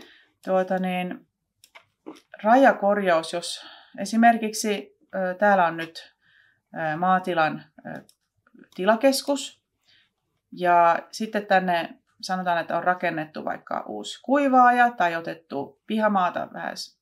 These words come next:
suuremmaksi, on suurennettu, niin silloin, ö,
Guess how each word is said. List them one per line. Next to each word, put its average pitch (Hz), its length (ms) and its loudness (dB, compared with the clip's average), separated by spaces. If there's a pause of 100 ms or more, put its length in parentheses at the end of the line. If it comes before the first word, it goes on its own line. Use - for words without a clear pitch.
suuremmaksi, 220 720 -2
on 180 140 -8
suurennettu, 208 720 -4 (540)
niin 190 240 -4
silloin, 220 540 2
ö, - 40 -18